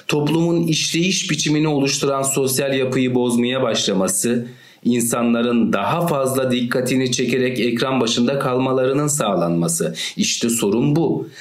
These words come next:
Hayatımızın ne kadarını onlara verebiliriz? Küreselleşen dünyanın yarattığı algıyla oluşan boş zamanın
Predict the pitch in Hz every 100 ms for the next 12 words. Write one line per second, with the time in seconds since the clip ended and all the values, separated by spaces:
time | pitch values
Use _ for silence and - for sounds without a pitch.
0 | - - - 135 156 180 190 180 170 151
1 | 107 104 165 170 170 139 123 113 107 98
2 | 95 92 90 87 85 82 82 - - _
3 | _ - - - 143 143 160 160 160 165
4 | 196 185 165 151 139 143 139 123 123 127
5 | 127 147 143 127 123 120 170 160 117 117
6 | - 110 101 107 147 151 120 110 110 110
7 | 113 156